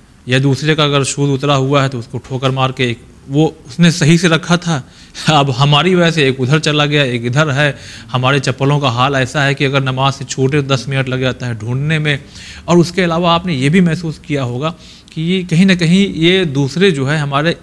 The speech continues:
इस आ, आ, हरकत की बिना पे हमारे अखलाक पे फ़र्क आ रहा है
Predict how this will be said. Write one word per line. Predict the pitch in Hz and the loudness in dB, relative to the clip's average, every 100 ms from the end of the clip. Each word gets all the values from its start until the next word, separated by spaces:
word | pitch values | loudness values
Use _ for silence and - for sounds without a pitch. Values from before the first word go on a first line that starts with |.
| - | -2
इस | 196 175 - | 0 0 -2
आ, | 131 127 | 0 2
आ, | 131 131 131 123 | 0 -4 -4 -2
हरकत | 143 147 208 185 | 0 0 0 0
की | 165 | 0
बिना | 135 127 | 0 0
पे | 123 185 185 - - - | -2 -2 -4 -8 -20 -8
हमारे | 131 170 | -2 0
अखलाक | 139 143 147 175 - | 0 0 0 0 -4
पे | |
फ़र्क | 156 - 156 131 | -6 -2 -2 0
आ | 117 | -2
रहा | 117 | -2
है | 160 | -6